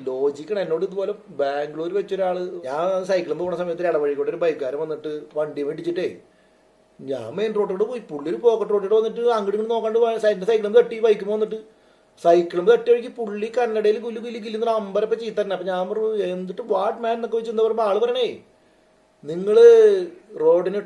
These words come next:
ടാക്സ് കൊടുത്തിട്ടുണ്ടോ? നിങ്ങൾക്ക് സൈക്കിളിന് ഇൻഷുറൻസ് ഉണ്ടോ?" ഇങ്ങനെ കുറച്ച് ചോദ്യം. സൈക്കിളിന് എന്തിട്ട് ടാക്സ്,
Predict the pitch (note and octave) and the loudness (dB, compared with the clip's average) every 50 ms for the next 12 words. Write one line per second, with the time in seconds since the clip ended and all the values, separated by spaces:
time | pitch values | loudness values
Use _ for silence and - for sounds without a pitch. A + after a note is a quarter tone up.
0 | - F#3 F3 E3+ E3+ - - F#3+ F3 E3 E3+ D#3 D3 C3+ B2+ - - _ _ _ | -2 -2 -2 -2 -2 -2 -4 -4 -4 -4 -8 -8 -8 -8 -8 -8 -12 _ _ _
1 | _ _ _ - C#3+ D#3 E3 E3+ E3+ E3+ E3+ F#3+ G3 F#3+ F#3+ F#3 F3 E3 D#3+ D3+ | _ _ _ -14 -12 -10 -8 -8 -8 -6 -4 -2 -2 0 0 0 -2 -4 -8 -6
2 | - D#3 D#3+ D#3 D#3 E3+ F3 F3 F3 F3 E3 D3 - - D#3 D#3+ D#3+ D#3+ F3+ D3+ | -2 -2 -2 -2 -2 -6 -10 -8 -8 -8 -8 -8 -10 -12 -12 -12 -12 -12 -12 -8
3 | C3 C3+ C#3+ - - _ _ _ _ _ _ _ _ _ _ _ - D#3 D#3+ E3+ | -6 -6 -8 -8 -10 _ _ _ _ _ _ _ _ _ _ _ -14 -12 -8 -6
4 | E3+ F3 F#3 G3+ G3 G3 G3+ G3+ G#3 G3+ G#3+ G3+ F3+ E3+ E3+ F#3+ F#3 - - - | -4 -4 -2 -4 -2 -2 -2 -2 -2 0 0 0 0 0 -2 -4 -6 -8 -12 -8
5 | - E3+ D#3+ D#3 D#3+ D#3 D#3 - - C#3+ C#3+ D#3+ F3+ F#3 F3+ E3+ F#3 F3+ F#3+ F#3+ | -6 -4 -2 -2 -4 -6 -8 -12 -14 -14 -12 -10 -8 -8 -6 -6 -6 -4 -2 -2
6 | F#3 F3+ - - | -2 -4 -6 -8